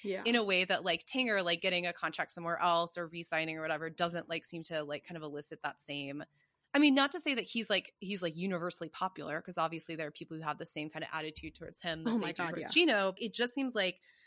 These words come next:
Speaker 2: I encounter the anti-Gino sentiment. M-, it's, like, much, much louder and much more, like, personal.
Speaker 1: Right. And i-, i-, it's very much, I think, a thing of people think they're owed something by Gino, and they don't always think Gino can meet their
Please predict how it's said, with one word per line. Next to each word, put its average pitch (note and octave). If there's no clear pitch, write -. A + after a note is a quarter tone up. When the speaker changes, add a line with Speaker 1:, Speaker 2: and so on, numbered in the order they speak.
Speaker 2:
I G3
encounter G#3
the F3
anti-Gino E3
sentiment. D#3
M-, G3+
it's, G#3+
like, F3+
much, F3+
much G#3+
louder F3+
and F#3+
much E3+
more, E3+
like, D3+
personal. D#3+
Speaker 1:
Right. G3
And C4+
i-, D4
i-, C#4+
it's C4
very F#4
much, F4
I B3
think, A#3+
a G#3+
thing G#3+
of F#3
people G#3+
think G#3+
they're F#3+
owed F#3
something A#3+
by A#3
Gino, B3+
and G#3+
they G3
don't G3
always F#3+
think F#3
Gino F3
can E3+
meet F3
their F3